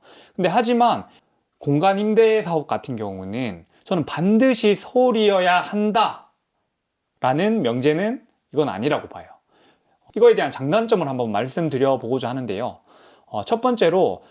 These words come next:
서울에서 인수하는 것과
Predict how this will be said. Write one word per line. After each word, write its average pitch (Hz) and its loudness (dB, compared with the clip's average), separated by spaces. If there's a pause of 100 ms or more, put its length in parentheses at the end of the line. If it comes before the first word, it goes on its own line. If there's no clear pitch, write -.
서울에서 190 2 (460)
인수하는 196 2
것과 113 -4